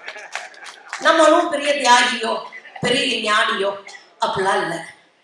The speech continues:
நம்ம இப்ப நிறைய இடத்துல போட்டு பொய்ய சொல்லிட்டு வந்துருவோம். அவர் சொல்றாரு, "கூடுமான வரைக்கும் உண்மையை சொல்லு."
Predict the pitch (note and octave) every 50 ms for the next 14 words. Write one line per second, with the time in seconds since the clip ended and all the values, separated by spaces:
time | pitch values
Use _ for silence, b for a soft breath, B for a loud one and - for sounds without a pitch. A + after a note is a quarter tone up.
0 | _ _ - - A#3+ A#3+ A#3+ - - - A#3 A#3 A#3 A#3 B3 C#4 D4 D4+ C4+ -
1 | - D4+ D#4 D4+ D4+ - B3+ C4 B3+ C#4 C4+ - A#3+ A#3 B3 B3+ - G3+ G3+ G#3+
2 | A#3+ A#3+ G#3+ F#3 F3+ F3+ E3+ D#3+ E3 D#3+ - - _ _ _ _ _ _ - -
3 | F3 F3 E3+ - A3 A3+ A#3 - - - - - - - - D#4 A4 A#4+ A#4+ A#4+
4 | F#4+ - - G#3+ - - - - E4 A3+ G3 G3 F#3+ F#3 F#3+ - - - - -
5 | -